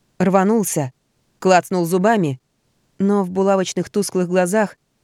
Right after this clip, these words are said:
алая жрица заметила вдруг растерянность и страх. "Нитхой дел!" упрямо выкрикнул орк. Где-то неподалёку слышался треск ломающихся веток.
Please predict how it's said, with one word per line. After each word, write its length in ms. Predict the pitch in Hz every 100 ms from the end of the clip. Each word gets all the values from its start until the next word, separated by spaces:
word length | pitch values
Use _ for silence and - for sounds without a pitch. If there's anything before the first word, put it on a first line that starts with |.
| _ _ _
алая 360 | 190 190 185 175
жрица 360 | 160 202 -
заметила 480 | 165 175 185 180 175
вдруг 260 | 170 185 180
растерянность 640 | 175 - 196 196 190 - -
и 60 |
страх. 500 | 180 - 202 135 - _ _ _ _ _ _ _ _ _ _ -
"Нитхой 640 | 185 202 - - 202 190
дел!" 460 | 165 226 202 147 - _ _ _ _ _ _ _ _ -
упрямо 460 | 180 185 180 165
выкрикнул 500 | 156 170 156 170 170 -
орк. 380 | 160 - - _ _ _ _ _ _ _ _ _ _ _ _
Где-то 360 | 170 165 175 165
неподалёку 600 | 160 165 160 165 175 156
слышался 500 | - 165 170 156 160
треск 300 | 190 175 -
ломающихся 640 | 160 170 170 - 143 185
веток. 420 | 190 143 127 -